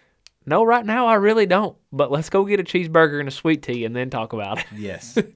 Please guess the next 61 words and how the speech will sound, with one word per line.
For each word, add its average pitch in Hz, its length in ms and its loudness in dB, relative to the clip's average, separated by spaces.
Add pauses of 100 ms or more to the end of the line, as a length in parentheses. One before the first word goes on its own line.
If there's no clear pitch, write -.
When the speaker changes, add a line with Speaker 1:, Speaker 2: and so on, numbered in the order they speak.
(200)
Speaker 2:
And 127 120 -6
we 156 80 0
did. 196 320 -2
Speaker 1:
<laughs> - 80 -20
And 147 160 -4
so 185 120 2
we 185 80 4
went 185 180 4
on, 185 200 6
we 175 80 0
got 151 100 4
a - 40 -4
cheeseburger, 170 680 2
Speaker 2:
<laughs> - 20 -6
We - 60 -2
went 156 100 0
Speaker 1:
and 147 100 -2
Speaker 2:
and 151 80 2
ate, 170 460 -2
Speaker 1:
they - 40 -6
Speaker 2:
got 180 140 4
Speaker 1:
had 170 100 0
that 156 80 2
Speaker 2:
re-, 151 60 -2
Speaker 1:
little 151 160 2
place 151 260 2
there 143 100 2
that 139 60 2
had 143 140 0
the 143 60 -4
Speaker 2:
rehydrated. 143 60 -8
Speaker 1:
cheese 170 260 -4
curds. 175 440 0
Speaker 2:
Uh-huh. 127 240 -8 (240)
Speaker 1:
You 208 180 -6
know, 254 220 0
I, 190 160 -12 (420)
I, 226 220 -14 (500)
that's 233 260 -2
part 220 260 2
of 190 100 -2
it 143 120 -6
too, 233 320 0
like, 139 380 -6 (340)
the 170 100 2
little 202 200 4
cafes, 202 760 -2
the 156 100 0
food 196 460 -2
that 135 100 -12
goes 147 220 -2
along 135 460 -4
al-, 131 220 -8 (240)
with 139 200 -4
these 120 200 -8
lakes 127 300 -2
and 123 80 -12
bass 120 240 -8
fishing, 117 380 -10
like, 113 200 -8
Speaker 2:
Right. - 80 -20